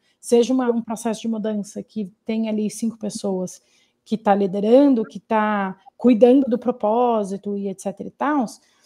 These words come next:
é, é muito importante que a gente invista nesse container e que esse grupo realmente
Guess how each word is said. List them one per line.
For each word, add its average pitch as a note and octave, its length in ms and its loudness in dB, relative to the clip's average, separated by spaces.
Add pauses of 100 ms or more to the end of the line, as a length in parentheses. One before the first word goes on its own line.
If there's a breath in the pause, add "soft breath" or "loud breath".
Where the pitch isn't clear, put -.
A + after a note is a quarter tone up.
(340 soft breath)
é, A#3+ 300 2
é C4 40 4
muito E4+ 260 2
importante D#4+ 500 -2
que D#4+ 60 -10
a D#4 40 -2
gente D4+ 300 0
invista E4+ 640 -2
nesse D#4+ 360 0
container C#4+ 760 -2 (1300)
e D#4+ 140 6
que D#4+ 420 4
esse E4+ 380 4
grupo C#4+ 680 0
realmente D4+ 800 -2